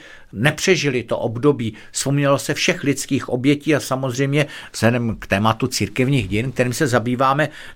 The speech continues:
tak, eh, se vzpomínalo i, eh, obětí kněží. A víte, tady bych připomenul, eh, že nejlépe zhodnotil zásluhy českých kněží,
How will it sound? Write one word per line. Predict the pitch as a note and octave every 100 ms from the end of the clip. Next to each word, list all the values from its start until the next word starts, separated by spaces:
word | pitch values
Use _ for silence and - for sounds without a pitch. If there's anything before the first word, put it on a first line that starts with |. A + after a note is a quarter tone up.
| -
tak, | C#3 -
eh, | D3 C#3 B2+
se | - E3
vzpomínalo | - - C#3+ D3 D3+ D#3+ A2+
i, | D#3
eh, | D3 B2+ C3+ B2+
obětí | D3 C3+ D3 D3+ E3+
kněží. | - D#3+ G3+ E3 A2+ - - - - -
A | B2
víte, | E3 G3
tady | F#3+
bych | - G3 -
připomenul, | - D#3+ E3+ E3 F3 F#3 F#3+ F3+ - -
eh, | A#2 B2+
že | B2 D#3+ D3 A2+ F#2
nejlépe | F#2+ C#3 G3 G#3 - - G#2 - - -
zhodnotil | A#2 C3 G3 A3 F#3 G#2+
zásluhy | F2+ A2 C#3 - A3+ C3+
českých | - - F3 - G3 -
kněží, | A#2+ G#2+ F2+ A#2+